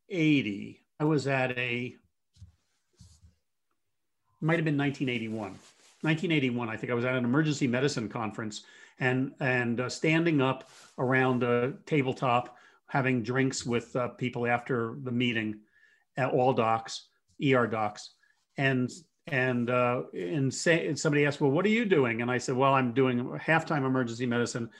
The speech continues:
and half of the time I'm trying to, uh, develop this board of directors for this fledgling hospice program I've helped start in Fresno, California." And, uh, I, I, you know, just trying to get it on its feet.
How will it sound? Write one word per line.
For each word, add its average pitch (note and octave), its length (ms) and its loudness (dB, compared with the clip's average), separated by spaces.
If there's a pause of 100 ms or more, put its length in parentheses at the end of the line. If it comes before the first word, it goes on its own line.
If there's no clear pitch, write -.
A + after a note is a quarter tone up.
(320)
and C3 100 0
half F3 240 4
of D#3 40 -2
the D3 60 2
time C#3 220 0
I'm B2 160 0
trying D3+ 300 4
to, B2+ 120 2 (440)
uh, C3 160 4
develop B2+ 400 2
this B2 100 0
board C3 300 4
of C3+ 80 2
directors B2 520 0
for - 140 -4
this A#2 180 -4
fledgling B2 520 2
hospice B2+ 420 0
program A2+ 460 -2
I've A2 160 -4
helped A#2 180 -4
start A2+ 300 0
in G#2+ 320 -4
Fresno, A#2+ 400 0
California." A2+ 720 -6 (560)
And, B2+ 400 2
uh, A2+ 320 0 (340)
I, D#2+ 220 -4
I, D#3 140 0
you C3 120 2
know, A2+ 240 -2
just - 220 -4
trying C3+ 180 2
to A#2 60 -2
get A#2 180 2
it B2 220 -4 (200)
on A#2+ 280 -2
its - 160 -8
feet. B2+ 360 0